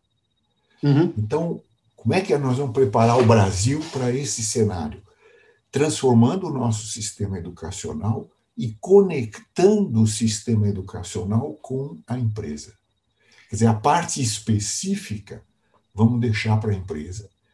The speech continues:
Speaker 2: porque ela é que tá na fronteira para dar essa especificidade mais moderna, e quando essa especificidade não for útil, uma outra empresa vai treinar esse nosso trabalhador. E a gente
Speaker 1: Profe-
Speaker 2: vai ter que ficar aprendendo a vida inteira,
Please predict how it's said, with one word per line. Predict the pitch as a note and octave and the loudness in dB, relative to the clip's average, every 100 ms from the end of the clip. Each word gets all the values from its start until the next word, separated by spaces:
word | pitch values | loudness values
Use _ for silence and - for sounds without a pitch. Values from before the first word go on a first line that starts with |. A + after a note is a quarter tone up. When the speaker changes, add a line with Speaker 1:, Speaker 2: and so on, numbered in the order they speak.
| _ _ _ _ - | _ _ _ _ -8
Speaker 2:
porque | A#2+ G#2+ | -6 2
ela | D3+ F#3+ A3 | 4 6 6
é | G3+ | 4
que | - | 0
tá | - A#2+ | -6 0
na | A2+ G#2+ | 4 2
fronteira | - G#2+ F#2+ F2+ A2+ D3+ - | 2 -2 -2 -2 -2 -2 -6
para | - A#2+ | -6 -2
dar | A2 A2+ | 0 0
essa | A2 A2 | 0 -2
especificidade | G#2+ - A2+ A2 - A2+ G#2+ G#2+ F#2 F#2 F#2 D#2+ E2 E2 - - | -4 -2 -2 -2 -6 -6 -4 -4 -4 -4 -6 -8 -12 -12 -14 -10
mais | G2+ G2+ A#2 G#2+ | -4 4 6 6
moderna, | G2 F2+ E2+ F#2 A2+ - - _ _ _ _ | 4 0 -2 -2 -2 -4 -12 _ _ _ _
e | A3+ | -6
quando | - A#3 B3 | 4 4 4
essa | A3 | 2
especificidade | E3+ - C#3+ - A#2 - A2 F#2+ F2+ | -2 -2 0 0 -4 -2 -2 -2 -2
não | G#2 B2+ | 0 0
for | - G2 | 0 0
útil, | A2 A3 A3 - - _ _ _ - | 4 4 4 -2 -14 _ _ _ -12
uma | E3 D#3 | -6 2
outra | F#3 A3+ F3 | 4 4 2
empresa | B2 B2 C3+ D3+ | 0 0 0 -2
vai | D#3+ D#3+ | -8 -8
treinar | D#3+ D#3 C3+ C3+ | -8 -8 -6 -6
esse | B2+ D3 | -8 -8
nosso | C#3 A#2+ - | -6 -8 -8
trabalhador. | A2+ A2+ B2+ A#2+ A2+ - _ _ _ _ _ _ _ - - - - _ _ _ _ _ _ | -6 -6 -6 -8 -10 -12 _ _ _ _ _ _ _ -20 -20 -20 -20 _ _ _ _ _ _
E | G#2+ | 2
a | A#2 | 4
gente | C3+ | 4
Speaker 1:
Profe- | F#3 D3+ | 2 2
Speaker 2:
vai | - | 0
ter | - | -4
que | - | -8
ficar | G#2 - - - C#3+ | -10 -12 -4 0 2
aprendendo | - C3+ A#2 C3+ D#3+ D#3 | 6 6 8 4 2 0
a | B2 | 2
vida | A2+ D3+ F3+ E3 | 2 0 -4 -6
inteira, | E3+ D3+ - B2 G#2+ G#2 | -6 -8 -6 -2 -2 -4